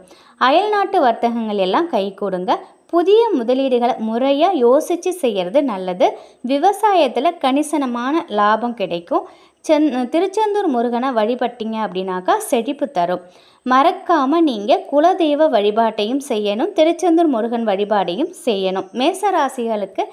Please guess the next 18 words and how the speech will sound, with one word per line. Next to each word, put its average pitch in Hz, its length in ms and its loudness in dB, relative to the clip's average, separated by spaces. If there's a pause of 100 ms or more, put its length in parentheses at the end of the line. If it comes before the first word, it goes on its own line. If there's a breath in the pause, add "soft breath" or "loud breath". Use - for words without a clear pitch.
(220 loud breath)
இந்த 233 320 -2
ஆண்டு 254 340 0
நல்ல 233 360 -2
ஆண்டாக 196 440 -2
இருக்கும். 180 500 -2 (840 soft breath)
கடகராசிக்காரங்களுக்கு 320 1400 2 (640 loud breath)
இந்த 285 340 2
ஆண்டு 262 480 2 (160)
பொறுப்போட 339 560 4
செயல்பட 262 560 0
வேண்டிய 220 380 -2
ஆண்டு. 180 500 -2 (460 loud breath)
ஆ, 233 400 0
ஆஃபீஸ்ல 381 540 4
வந்து 277 260 2
உங்களோட 226 360 2
திறமையை 349 480 4
பார்த்து 220 640 -2